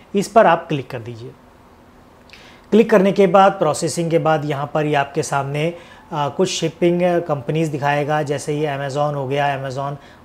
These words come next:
वन के जी, Amazon फ़ाइव के जी, डिलीवरी का हो गया, Amazon शिपिंग, ईकॉम हो गया, उसके बाद आपका ब्लू डार्ट हो गया। तो ये यहाँ पर तीन चार कुरियर सर्विस आपको दिखा देती हैं। आपके एरिया में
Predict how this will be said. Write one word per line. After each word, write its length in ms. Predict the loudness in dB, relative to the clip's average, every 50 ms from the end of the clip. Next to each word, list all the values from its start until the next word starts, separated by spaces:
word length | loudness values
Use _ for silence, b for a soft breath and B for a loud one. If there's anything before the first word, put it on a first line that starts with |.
| -8 -4
वन 160 | -2 -2 -2
के 200 | -2 -2 -4 -4
जी, 300 | -2 -2 -2 -2 -2 -2 -4 B B B B -16 -10 -6
Amazon 380 | -6 -4 -2 -2 -2 -2 -2 -4
फ़ाइव 300 | -4 -2 -2 -2 -2 -4 -6
के 140 | -6 -6 -4
जी, 340 | -4 -2 -2 -2 -2 -4 -6 B B B B -18 -8 -2
डिलीवरी 460 | 0 2 4 4 2 2 2 0 0
का 140 | 0 0 0
हो 140 | 0 0 -2
गया, 540 | -2 0 0 2 0 0 -2 -6 -8 -10 -12
Amazon 300 | -8 -6 -6 -6 -6 -6
शिपिंग, 460 | -8 -10 -8 -8 -8 -6 -4 -4 -4
ईकॉम 320 | -2 -2 -2 -2 -2 -2
हो 160 | -2 -4 -4
गया, 300 | -2 0 0 0 0 -2 B B B B B B B B -8 -6
उसके 280 | -6 -6 -2 -2 -2
बाद 360 | 2 2 4 4 4 4 2
आपका 300 | 0 -2 -2 -2 -2 -2
ब्लू 280 | -2 0 4 6 6 6
डार्ट 320 | 8 6 4 4 2 0
हो 120 | -4 -6 -6
गया। 300 | -4 -4 -4 -4 -6 -8 B B B B B B B B B -20 -18 -4 0
तो 260 | 2 4 6 6 6
ये 380 | 4 6 6 8 10 10 10 8
यहाँ 220 | 6 4 0 0
पर 160 | 0 0 0
तीन 240 | 0 0 -2 -4 -2
चार 180 | 0 0 0 2
कुरियर 240 | 2 2 2 2 0
सर्विस 380 | -2 -4 -4 -4 -4 -2 -2
आपको 220 | -4 -2 -2 -2 -4
दिखा 280 | -2 -2 -2 -2 0
देती 240 | 0 -2 -4 -4 -4 -4
हैं। 120 | -4 -4 -4
आपके 520 | -2 0 2 2 2 4 4 4 6 6
एरिया 180 | 6 4 2 2
में 180 | 0 -2 -4